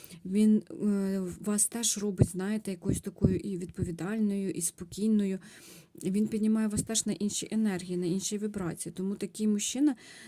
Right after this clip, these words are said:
не тушить вас, а навпаки, він вас виділяє, о, ви біля нього розквітаєте, вам хочеться якось діяти, вам приходять класні якісь ідеї. Ну, і він такий, не робкого десятка.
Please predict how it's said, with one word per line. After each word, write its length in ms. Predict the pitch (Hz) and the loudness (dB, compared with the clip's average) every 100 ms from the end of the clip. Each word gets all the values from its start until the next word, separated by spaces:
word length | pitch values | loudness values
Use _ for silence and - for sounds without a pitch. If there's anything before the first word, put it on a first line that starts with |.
| - | -2
не 220 | 190 202 | 0 0
тушить 520 | 220 302 240 - 170 | 0 0 0 -4 -4
вас, 480 | 175 143 165 - - - | -6 -6 -6 -8 -10 -4
а 80 | 185 | 0
навпаки, 720 | 220 226 - - - 180 165 | 0 -2 -4 -4 -2 -2 0
він 180 | 180 214 | 0 0
вас 220 | 220 - | -2 -2
виділяє, 680 | 226 240 214 180 170 175 180 - - | -4 -2 -2 -2 -4 -4 -8 -18 -10
о, 240 | - 190 185 | -2 0 0
ви 140 | 196 | 0
біля 160 | 214 233 | 2 2
нього 240 | 233 233 | 0 -2
розквітаєте, 1000 | 226 - - 220 196 180 175 175 180 175 170 - - | -2 -4 -6 -8 -6 -4 -4 -4 -4 -6 -6 -16 -6
вам 260 | 175 190 220 | -4 -2 -2
хочеться 400 | 220 220 220 226 | -2 -4 -4 -4
якось 340 | 220 214 - | -4 -8 -8
діяти, 280 | 185 175 175 | -8 -6 -6
вам 140 | 180 | -6
приходять 360 | 185 - 226 220 | -6 -6 -6 -8
класні 340 | 220 220 226 | -6 -6 -4
якісь 300 | 220 220 - | -6 -4 -4
ідеї. 480 | 220 180 175 160 160 170 - - - - | -2 -2 0 -2 -2 -8 -14 -18 -18 -8
Ну, 300 | 190 196 196 | -2 0 2
і 160 | 202 220 | 0 0
він 220 | 262 226 | 0 0
такий, 320 | 185 170 170 | -2 -6 -2
не 140 | 170 190 | 0 0
робкого 340 | 175 170 185 | -4 -6 -6
десятка. 680 | 190 208 208 165 165 - | -2 -2 -2 -4 -8 -14